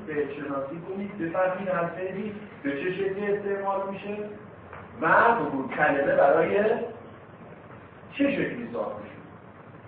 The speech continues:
ما این بشره رو یاد بگیریم. حالا الذین مفعول اولش به نفسه، آمنو هم فعل و فاعل فعلش، فاعلش هم عارض فعل.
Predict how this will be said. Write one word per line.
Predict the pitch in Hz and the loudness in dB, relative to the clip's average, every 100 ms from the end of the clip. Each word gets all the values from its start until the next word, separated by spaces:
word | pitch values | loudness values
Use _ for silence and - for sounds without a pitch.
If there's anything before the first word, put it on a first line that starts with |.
| - - - | -18 -12 2
ما | 254 | 6
این | 277 | 6
بشره | 247 180 156 165 160 175 | 6 4 2 0 0 2
رو | 180 | 2
یاد | 180 - - | 2 0 0
بگیریم. | - - - - - | -6 -10 -14 -18 -2
حالا | - - - - - - - - - - | 4 6 4 0 -8 -16 -18 -20 -18 -2
الذین | 208 247 269 269 240 226 233 233 | 6 6 6 6 6 6 2 2
مفعول | 226 - - - | 2 2 0 2
اولش | - - - - - - - - | 2 2 0 -2 -4 -10 -14 -14
به | 131 | -10
نفسه، | 123 120 - - - - - - - - - | -8 -6 -8 -10 -10 -10 -12 -12 -14 -14 -2
آمنو | 180 185 185 185 214 208 | 4 6 6 4 4 2
هم | 165 | 2
فعل | 165 202 | 2 0
و | 185 | 2
فاعل | 170 151 135 - | 2 2 2 0
فعلش، | - 147 - - - - - - - - | -2 0 0 0 -4 -12 -18 -18 -18 0
فاعلش | 156 160 185 - | 4 6 6 2
هم | 175 - | -2 0
عارض | - - | 2 2
فعل. | - - - - | 0 -4 -10 -12